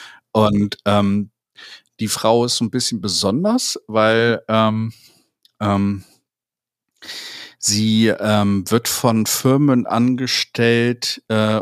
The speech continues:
um Logos, äh, zu bewerten. Weil sie hat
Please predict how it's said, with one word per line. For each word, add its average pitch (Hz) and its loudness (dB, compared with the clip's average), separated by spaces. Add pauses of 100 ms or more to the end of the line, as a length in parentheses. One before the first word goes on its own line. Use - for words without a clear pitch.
um 110 2
Logos, 113 0 (320)
äh, 92 -2
zu - -4
bewerten. 80 -6 (640)
Weil 98 2
sie 101 0
hat 110 -2